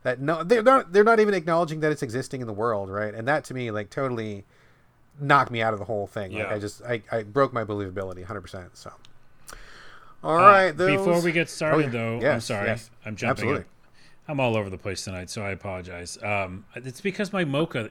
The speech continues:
Speaker 2: is not good. That's really
Speaker 1: A
Speaker 2: what the
Speaker 1: bad
Speaker 2: reason
Speaker 1: mocha
Speaker 2: is.
Speaker 1: is a bad thing, yeah.
Speaker 2: It just throws me off. Um, so before we get into the tons of replies that we got, uh, I thought I'd mention one at the top because my buddy replied to,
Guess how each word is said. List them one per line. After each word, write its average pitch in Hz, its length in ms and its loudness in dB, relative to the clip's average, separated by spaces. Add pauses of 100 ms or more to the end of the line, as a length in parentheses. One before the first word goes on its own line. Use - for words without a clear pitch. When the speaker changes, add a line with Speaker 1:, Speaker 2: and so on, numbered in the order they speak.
(140)
Speaker 2:
is 117 200 -6
not 117 200 -4
good. 92 300 -8
That's - 260 -8
really 104 200 -4
Speaker 1:
A 95 40 -6
Speaker 2:
what 95 60 -8
the 127 80 2
Speaker 1:
bad 143 200 6
Speaker 2:
reason 131 140 4
Speaker 1:
mocha 117 180 0
Speaker 2:
is. 104 60 0
Speaker 1:
is 101 140 -6
a 101 60 -6
bad 95 260 -6
thing, 87 220 -16 (100)
yeah. 87 160 -16 (100)
Speaker 2:
It 120 120 -6
just 139 220 -6
throws 135 280 -4
me 110 140 -4
off. 92 320 -10
Um, 113 360 -2 (320)
so 143 300 -4
before 139 240 -6
we 170 100 -2
get 165 100 0
into 139 220 -6
the 117 340 -4 (200)
tons 139 540 -4
of 104 300 -8
replies 104 400 -4
that 107 80 -12
we 95 100 -10
got, 90 260 -10 (340)
uh, - 60 -10
I 110 140 -2
thought 147 160 -2
I'd 143 80 -4
mention 131 420 -4
one 117 560 -4
at 104 100 -8
the 107 80 -8
top 127 360 -4
because 107 340 -6
my 113 140 -4
buddy 117 600 -4
replied 101 500 -8
to, 98 440 -8